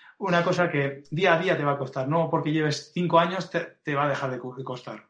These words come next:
Porque yo llevo entrenando veinte años y, y a-, a-, si hoy hago un entrenamiento de, de, con, con el peso muerto, mañana voy a tener agujetas. Siempre tengo agujetas, porque al final entreno in-, intenso, aunque lo haga más suave, me-, menos suave, entreno intenso, al día siguiente tengo agujetas. Eso quiere decir que,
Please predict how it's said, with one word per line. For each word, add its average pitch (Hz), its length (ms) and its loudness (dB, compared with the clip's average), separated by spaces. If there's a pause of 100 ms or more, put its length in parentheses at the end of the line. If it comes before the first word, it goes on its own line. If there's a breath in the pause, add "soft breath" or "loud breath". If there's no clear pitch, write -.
(440 soft breath)
Porque 131 260 -4
yo 143 80 4
llevo 147 160 8
entrenando 147 640 4
veinte 147 240 4
años 160 340 2
y, 131 480 2 (200)
y 123 140 0
a-, 120 360 -2
a-, 139 120 2
si 143 180 2
hoy 147 160 8
hago 151 260 4
un 151 140 4
entrenamiento 147 840 4 (440 loud breath)
de, 139 800 2
de, 139 240 -2 (140)
con, 147 220 2
con 147 220 4
el 139 80 6
peso 156 220 4
muerto, 160 540 0
mañana 143 280 2
voy 143 100 4
a 135 40 4
tener 123 160 -4
agujetas. 117 380 -8
Siempre 143 440 2
tengo 120 160 -6
agujetas, 113 300 -8
porque 117 140 -6
al 123 60 -6
final 139 200 2
entreno 143 220 4
in-, 147 340 2
intenso, 160 520 2
aunque 143 200 0
lo 131 360 2
haga 143 500 6 (300 loud breath)
más 139 160 4
suave, 143 260 6
me-, 139 180 0
menos 147 220 2
suave, 147 280 0
entreno 135 240 -2
intenso, 156 300 0
al 139 80 0
día 139 100 0
siguiente 139 300 -2
tengo 127 160 -2
agujetas. 120 280 -10
Eso 123 80 -12
quiere 131 160 2
decir 151 260 0
que, 117 340 -8